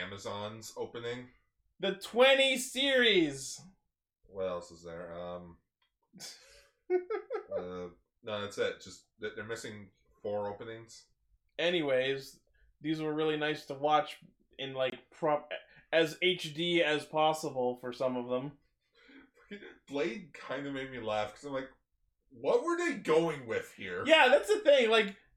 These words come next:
Speaker 2: it's been a while since I watched lots of these, and then when you just sit back and, like, focus on them,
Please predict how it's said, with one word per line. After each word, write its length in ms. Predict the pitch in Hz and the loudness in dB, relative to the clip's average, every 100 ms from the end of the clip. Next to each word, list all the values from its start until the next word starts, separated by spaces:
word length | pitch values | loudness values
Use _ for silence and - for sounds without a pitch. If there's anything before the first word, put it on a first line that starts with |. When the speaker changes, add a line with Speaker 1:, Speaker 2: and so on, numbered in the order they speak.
| - | -4
Speaker 2:
it's 200 | 339 339 | -4 0
been 240 | 208 240 | 6 8
a 80 | 269 | 8
while 240 | 269 294 | 8 6
since 160 | 285 247 | 4 2
I 80 | 202 | 4
watched 460 | 175 185 - - 147 | 6 6 6 -2 -8
lots 560 | 139 147 151 185 185 | 2 6 8 8 4
of 160 | 226 196 | -4 -2
these, 360 | 226 240 269 - | 0 0 0 0
and 220 | 180 196 | 0 2
then 220 | 208 208 | 0 0
when 120 | 208 | -4
you 100 | 208 | -4
just 240 | 220 320 - | -4 -4 -2
sit 180 | 233 226 | -2 4
back 260 | 202 208 | 4 4
and, 140 | 208 175 | 2 0
like, 180 | 160 151 | -2 -4
focus 520 | - 151 156 214 202 | 2 4 4 0 2
on 260 | 196 208 | 4 4
them, 340 | 220 240 247 | 2 0 -2